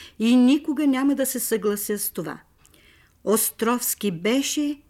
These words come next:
и си остава велик писател и неговите произведения никога няма да умрат.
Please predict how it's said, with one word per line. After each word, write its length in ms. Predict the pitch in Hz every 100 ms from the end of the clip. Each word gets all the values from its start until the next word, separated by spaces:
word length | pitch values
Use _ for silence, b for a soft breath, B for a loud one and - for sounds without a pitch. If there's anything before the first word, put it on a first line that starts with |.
| _ -
и 120 | 214
си 180 | - 190
остава 500 | 190 - 220 208 196
велик 440 | 170 180 277 285 -
писател 640 | 262 - 262 262 254 240 B B B
и 160 | 180 214
неговите 600 | 226 262 214 233 226 214
произведения 880 | 202 226 175 180 196 233 240 220 196
никога 640 | 208 262 311 277 220 254
няма 360 | 220 185 208 196
да 140 | 170
умрат. 600 | 170 160 151 - _ -